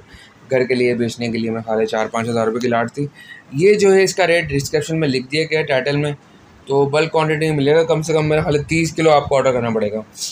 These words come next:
तीस किलो में आपके, अल्लाह आपको नेकी दे, तकरीबन दो या तीन बोरे चढ़ जाएंगे आपके, अंदाज़ा कर ले, ठीक है। इसमें ये देखें, पोनी है और नीचे से वो बना हुआ है marmite, तो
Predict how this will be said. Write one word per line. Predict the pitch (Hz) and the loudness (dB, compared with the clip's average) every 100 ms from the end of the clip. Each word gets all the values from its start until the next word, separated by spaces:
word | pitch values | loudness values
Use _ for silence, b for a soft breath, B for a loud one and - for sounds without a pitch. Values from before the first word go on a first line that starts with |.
| B _ | B _
तीस | 170 175 | -4 -2
किलो | 185 175 | 0 0
में | 170 | 2
आपके, | 165 156 - 170 170 170 | 2 0 -2 0 2 2
अल्लाह | 151 151 151 | 2 4 4
आपको | 151 | 2
नेकी | 151 147 156 | 2 0 -2
दे, | 156 | -4
तकरीबन | 151 143 151 151 147 | -4 -2 0 0 0
दो | 151 160 | 2 4
या | 156 | 4
तीन | 147 151 143 | 2 -2 2
बोरे | 143 143 | 2 2
चढ़ | 139 135 | 2 2
जाएंगे | 151 165 | 0 0
आपके, | 160 151 160 | 0 0 -2
अंदाज़ा | 147 135 127 127 | 0 0 2 0
कर | 110 | -2
ले, | 110 120 | -4 -6
ठीक | 127 123 | -8 -6
है। | 131 - B B B B B - - - - _ _ _ - - - - - - | -10 -10 B B B B B -16 -20 -20 -20 _ _ _ -20 -20 -20 -20 -18 -10
इसमें | 135 151 160 - - - - | -8 -2 -4 -4 -14 -12 -4
ये | |
देखें, | 127 117 120 | -2 -2 -6
पोनी | - 131 135 143 147 | -4 -2 0 0 0
है | 151 | 0
और | 147 143 | 0 0
नीचे | 135 139 | -2 -4
से | - 139 | -2 0
वो | 131 131 | 0 -2
बना | 127 113 | -2 -2
हुआ | 113 117 | -2 -2
है | 113 110 - | -4 -8 -10
marmite, | 117 113 113 110 - - - - - - - - | -8 -4 -4 -6 -12 -20 -20 -20 -20 -20 -20 -12
तो | 117 120 120 120 117 | -8 -6 -4 -4 -4